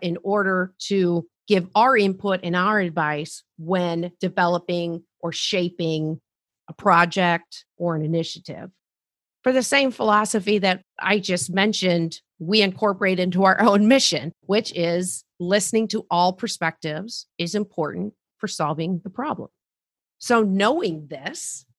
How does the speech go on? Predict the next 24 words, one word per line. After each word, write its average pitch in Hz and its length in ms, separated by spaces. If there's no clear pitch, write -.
we'd 254 320
like 190 340
to 220 100
hear 254 260
from 165 300
you. 139 320
What 262 260
has 339 240
your 294 140
experience 269 640
been 185 480
with 185 400
online 196 500
healthcare? 165 640
What - 180
challenges 202 1080
have 196 180
you 190 140
experienced? - 1040
Do 202 60
you 202 80
have 185 160
any 208 160
fears 170 800